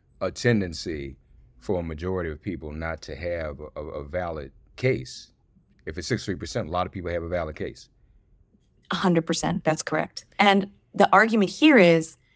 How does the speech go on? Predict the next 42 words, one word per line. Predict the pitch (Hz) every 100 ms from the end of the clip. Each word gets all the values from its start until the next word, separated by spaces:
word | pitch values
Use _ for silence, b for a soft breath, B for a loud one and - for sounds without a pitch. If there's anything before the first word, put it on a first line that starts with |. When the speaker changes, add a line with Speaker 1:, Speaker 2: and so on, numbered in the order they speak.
| _ _ -
Speaker 2:
and | 208
even | 214 226 247
more | 202 220 277
people, | - 220 - 180
that | 190 196 -
sixty-three | - 269 - 214 208
percent | 185 185 - 208 175 -
would | 180 175 202 196
increase | 196 185 - 240 180 - - _ _ _ _ -
if | 202 -
all | 202
those | 196 190
people | 202 190
had | 175 170
access | 165 160 170 -
to | 160
legal | - -
counsel. | - - -
Speaker 1:
I | 73
see. | 76 65 -
I | 78
got | 73 62 -
you. | - - _ _ _ -
Uh, | 107
but | 113 113
now, | 110
and | 107 110 127
we're |
now, | 147 135 117 101 92 -
uh, | 95 -
uh, | 87 85
we're | - 98 120
not | 120 95
only, | 101 95 80
t-, | 71 - - _ - -
I |
mentioned | 90 107 92
Mexico, | 95 - 82
but | 82
we're | 117
not | 104 85
ju-, | 90 104